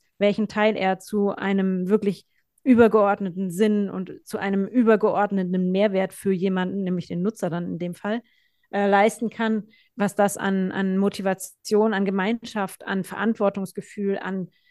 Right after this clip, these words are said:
an so einem guten Miteinander auch einfach schrauben kann und wirklich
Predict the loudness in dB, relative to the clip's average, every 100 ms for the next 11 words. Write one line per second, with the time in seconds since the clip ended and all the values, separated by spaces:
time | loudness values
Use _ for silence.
0 | _ _ -6 -2 2 2 4 4 4 2
1 | 4 2 2 -2 -6 -8 -10 -10 -14 -20
2 | _ _ _ _ -20 -18 -14 0 4 6
3 | 4 0 -2 -4 -6 -4 -4 -6 -10